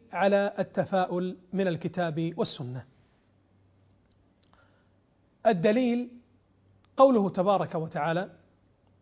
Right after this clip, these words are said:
من، من هذه الأدلة يعني، قوله سبحانه وتعالى في صدر سورة الروم، قال سبحانه وتعالى: "ألف لام ميم،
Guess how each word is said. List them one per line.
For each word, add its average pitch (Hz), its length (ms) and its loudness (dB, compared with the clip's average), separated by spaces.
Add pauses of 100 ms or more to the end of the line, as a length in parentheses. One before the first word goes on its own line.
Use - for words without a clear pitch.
من، 160 200 -4
من 143 100 -4
هذه 196 160 4
الأدلة 180 380 -4
يعني، 151 340 -8
قوله 220 240 0
سبحانه 180 440 -6
وتعالى 196 480 -2 (680)
في 190 500 -2 (160)
صدر 196 600 2 (340)
سورة 196 440 0
الروم، 208 540 -2 (420)
قال 202 240 4
سبحانه 190 360 -4
وتعالى: 175 500 -4
"ألف 202 240 -4
لام 160 320 -4
ميم، 214 340 -4